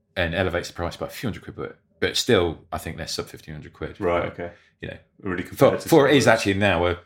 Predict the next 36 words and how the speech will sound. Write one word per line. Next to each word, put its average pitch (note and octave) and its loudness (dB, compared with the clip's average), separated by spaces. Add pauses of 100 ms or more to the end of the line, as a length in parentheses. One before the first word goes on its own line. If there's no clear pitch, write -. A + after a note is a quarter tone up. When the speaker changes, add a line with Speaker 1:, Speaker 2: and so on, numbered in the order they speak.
Speaker 1:
a F#2+ -2
Pro F#2 -2
Tour F2+ -2
Speaker 2:
Yeah, F#2+ -4
Speaker 1:
driven G2 2
Speaker 2:
yeah. A#2 0
Speaker 1:
wheel, A#2 0 (180)
you F#2 -8
know. - -8 (120)
Speaker 2:
Yeah. F2 -10 (100)
Speaker 1:
So, F#2+ 4 (220)
um, F2+ -4 (1400)
I F#2+ 0
think, - -6 (760)
yeah, F2 -8 (100)
I - -6
think, F2 -4
you G2 -2
know, E2 -4 (140)
uh, - -2
and F#2 0
then E2+ 0 (480)
Hunt F2+ 0 (1700)
really A#2 4
own D#2+ -2
the - -20
budget D#2 -8
end D#2 -10
of - -16
things, - -16
you D#2+ -14
know, D2 -14
the D#2 -12
budget - -12
market. - -16
So, D#2+ 2